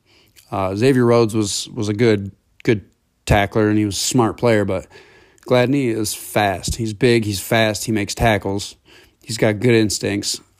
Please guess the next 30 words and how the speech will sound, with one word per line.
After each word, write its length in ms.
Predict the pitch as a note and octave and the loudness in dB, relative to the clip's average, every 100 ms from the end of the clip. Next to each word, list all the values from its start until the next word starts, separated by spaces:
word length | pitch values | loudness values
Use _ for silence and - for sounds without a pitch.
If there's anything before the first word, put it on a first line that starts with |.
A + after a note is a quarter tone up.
| - | -8
Uh, 200 | F#2+ G2 | -4 -2
he 120 | A#2 | -2
should 220 | A#2 B2 | 0 -2
step 260 | - A2+ A2 | 0 0 2
into 200 | A2+ G#2 | 2 2
the 80 | G#2 | 4
role 220 | A2 A2 | 4 4
that 80 | G#2 | 2
Xavier 300 | A2 G#2 G#2+ | 2 2 4
Rhodes 340 | G#2 G#2 G2 | 2 2 -2
filled 340 | - A2 A2 G#2+ A2 | 0 2 2 -2 -6
and 380 | A#2 G#2 G2+ G2 - - A#2+ | -4 -2 -4 -6 -12 -10 -2
probably 220 | A#2+ A2+ | 0 2
have 120 | A2 | 2
a 20 | |
little 220 | G#2+ A2+ A2 | 2 2 2
bit 120 | A2+ | 2
of 80 | A2 | 2
a 40 | |
learning 280 | A2 A2 A2+ | 2 2 2
curve, 340 | B2 A2+ A2 - - | 2 2 0 -8 -4
learning, 380 | A#2 A2+ A2+ | -2 0 0
uh, 280 | A2 G2+ G2 F#2 _ _ - - - _ _ _ _ | -2 -4 -6 -12 _ _ -20 -20 -20 _ _ _ _
the 100 | - | -6
faster, 380 | - A2+ G#2 G#2+ | 0 0 0 -6
stronger 400 | - A2+ A2+ A2 | -2 2 2 2
N 120 | G#2 | 0
F 140 | G2+ | 0
L, 180 | G#2+ A2 | 2 2
but, 340 | G#2+ G#2+ F#2 | 2 -2 -4